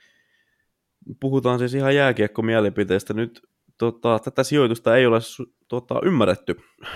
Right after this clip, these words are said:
Elikkä hiukan pätkin tätä palautetta, koska tää on aika, tota, mittava, luettava. Täällä on nyt H P K:n vertauskohteeksi otettu Ässät, ja tämmönen muun muassa, että Ässien ja H P K:n valmennustiimit ovat molemmat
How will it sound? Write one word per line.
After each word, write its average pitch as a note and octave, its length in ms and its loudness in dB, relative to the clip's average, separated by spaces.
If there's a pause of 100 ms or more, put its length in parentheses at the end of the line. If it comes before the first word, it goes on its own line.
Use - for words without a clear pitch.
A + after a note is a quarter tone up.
Elikkä C3 260 4
hiukan D#3+ 540 6 (280)
pätkin D3 340 2
tätä A2 180 -2
palautetta, A2+ 460 4
koska G#2 220 -6
tää G2+ 140 4
on G2+ 100 2
aika, F#2+ 360 -2 (180)
tota, F2+ 420 0 (280)
mittava, D3+ 480 2 (160)
luettava. C#3+ 640 2
Täällä A#2+ 180 6
on A#2 60 2
nyt A2+ 120 -4
H - 0 -
P A#2 360 6
K:n G2+ 440 4 (800)
vertauskohteeksi A2 840 2
otettu - 440 -4
Ässät, - 640 2 (220)
ja G2 120 -2 (100)
tämmönen G#2 380 0
muun G2+ 200 0
muassa, G2 340 -2
että A2 240 -4
Ässien G#2 340 -2
ja G2 80 -2
H A2 40 -4
P G#2+ 200 0 (160)
K:n G2 200 -2
valmennustiimit G2 880 -4
ovat - 200 -8
molemmat F#2+ 340 -4